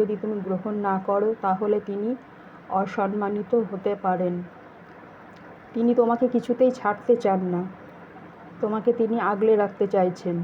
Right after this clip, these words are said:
প্রোটেক্ট করতে চাইছেন, কারণ তিনি মনে করেন তুমি তার সম্পদ। সম্পদকে আমরা কি করি? আগলে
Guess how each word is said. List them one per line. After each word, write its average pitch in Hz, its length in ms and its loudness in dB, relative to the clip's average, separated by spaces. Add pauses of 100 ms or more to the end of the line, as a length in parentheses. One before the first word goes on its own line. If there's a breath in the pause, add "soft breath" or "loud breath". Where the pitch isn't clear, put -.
(120)
প্রোটেক্ট 220 400 0 (100)
করতে 196 260 -2 (100)
চাইছেন, 180 400 0 (920)
কারণ 196 240 2 (160)
তিনি 220 200 0 (120)
মনে 208 200 0
করেন 226 180 2 (100)
তুমি 214 240 0
তার 226 120 2 (120)
সম্পদ। 202 480 2 (340)
সম্পদকে 208 540 -2 (100)
আমরা 208 240 0
কি 214 80 -6 (100)
করি? 202 160 4 (180)
আগলে 202 200 2